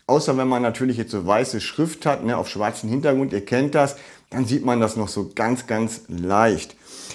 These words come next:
Ja, Kontrastfarben finde ich echt mega, ja, wenn ich im Home-Menü bin, richtig, richtig toll.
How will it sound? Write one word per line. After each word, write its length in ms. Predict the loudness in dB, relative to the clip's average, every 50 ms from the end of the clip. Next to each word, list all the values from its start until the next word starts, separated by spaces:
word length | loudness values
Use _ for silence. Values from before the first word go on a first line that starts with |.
| -18 -2
Ja, 160 | 6 6 6 8
Kontrastfarben 840 | 8 4 2 4 2 2 2 2 0 -2 4 4 4 4 4 0
finde 240 | 0 -2 0 0 -2
ich 140 | -4 -2 0
echt 340 | 0 0 0 -2 -8 -8
mega, 800 | -4 -2 0 0 2 2 2 2 4 4 2 2 4 2 2 2
ja, 220 | 2 2 0 2 2
wenn 140 | 2 2 2
ich 100 | 0 0
im 140 | -2 -2
Home-Menü 480 | 0 0 0 2 2 2 2 0 0 0
bin, 180 | 0 0 0 2
richtig, 420 | 2 2 0 2 0 -4 -4 -2
richtig 520 | -2 -4 -4 -2 -4 -4 -4 -4 -10 -14 _
toll. 380 | 6 10 10 12 12 10 6